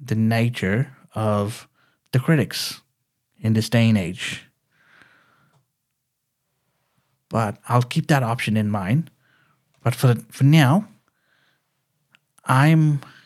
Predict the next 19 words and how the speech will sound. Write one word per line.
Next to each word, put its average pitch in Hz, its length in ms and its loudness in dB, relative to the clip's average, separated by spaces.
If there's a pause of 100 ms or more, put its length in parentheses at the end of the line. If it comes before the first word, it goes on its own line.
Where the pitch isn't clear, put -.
(640)
hoping 127 480 -2 (1300)
to 98 340 -2 (1300)
do 139 180 2
one 127 160 4
of 117 120 0
two 110 180 0
things, 87 440 -8 (1400)
or 110 140 -4
to 131 200 2
do 120 320 0
two 110 160 -4
things. - 460 -10 (800)
First - 520 0 (320)
option 113 600 -2
is 110 680 -4 (880)
continue 123 480 2
to 175 120 2
make 165 220 4
films 160 400 2